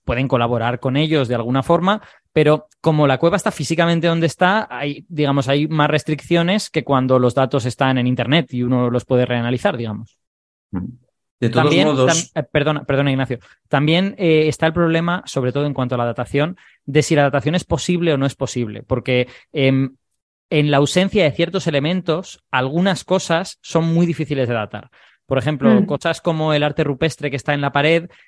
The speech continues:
Speaker 1: es posible datarlo cuando hay cosas que se le han puesto por encima. O sea, en un, fue famoso un trabajo de hace unos años que después fue, se, se volvió controvertido, en el que un cierto arte rupestre de una, de una cueva del sur de España,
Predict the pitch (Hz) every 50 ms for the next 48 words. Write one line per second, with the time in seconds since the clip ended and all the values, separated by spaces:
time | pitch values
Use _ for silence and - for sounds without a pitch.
0 | _ _ _ - 160 160 165 - - - - _ _ _ _ _ _ _ _ _
1 | - 156 135 - - - 185 170 165 175 165 160 156 151 175 170 170 165 170 170
2 | 180 - - _ - 156 151 147 143 143 143 147 151 156 170 196 185 185 - 202
3 | 196 - 202 190 - - - 170 160 165 170 180 180 - - 190 165 170 143 127
4 | 120 - - 147 139 123 113 113 _ _ _ _ _ _ - - 147 147 147 147
5 | 143 135 139 147 143 156 151 143 131 - - - - 160 160 160 - 175 160 160
6 | 180 190 - - 180 160 160 156 - 147 139 151 151 - - 156 139 147 143 -
7 | 147 135 127 - 170 175 170 160 156 147 - - 127 123 120 - - 147 143 131
8 | - - - 143 135 131 131 127 123 - - - _ - - - 139 131 131 127
9 | - 135 - 147 135 131 131 147 139 147 135 135 135 123 117 113 - 185 175 160
10 | 160 180 - - - _ _ _ - 151 156 147 147 131 - 151 143 143 143 -
11 | _ _ - 165 170 170 - - 180 175 170 170 180 170 170 170 - 180 170 160
12 | 147 - 175 165 - - - 135 131 120 123 127 131 139 143 143 143 139 139 131
13 | 135 139 147 143 - 156 147 139 143 139 139 131 123 - 151 143 135 131 - -
14 | 156 151 151 143 120 113